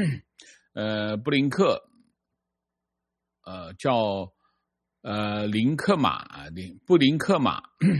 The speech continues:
<clears throat>五月二十九号发布临时禁制令，禁止美国司法部和财政部继续设立、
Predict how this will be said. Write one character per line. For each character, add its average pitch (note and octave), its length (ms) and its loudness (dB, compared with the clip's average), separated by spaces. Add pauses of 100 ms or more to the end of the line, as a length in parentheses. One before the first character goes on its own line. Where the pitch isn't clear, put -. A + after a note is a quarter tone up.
<clears throat> - 400 -20
五 A2+ 160 0
月 C3+ 80 6
二 D#3 100 4
十 C#3+ 140 -2
九 G2+ 240 -2
号 A2 280 2
发 C3 220 4
布 B2+ 240 0
临 G#2+ 220 2
时 B2+ 160 -6
禁 B2+ 220 2
制 A2 100 -2
令， B2+ 260 0 (560)
禁 F#3 240 0
止 G#2 360 0
美 G2 160 -2
国 A2+ 100 0
司 D3 160 -2
法 G#2 160 0
部 A2 240 -2
和 A2 440 2
财 A2+ 200 2
政 C3+ 160 4
部 C3 180 0 (380)
继 F3+ 180 -2
续 B2+ 160 -2
设 D3 280 2
立、 D3 260 -2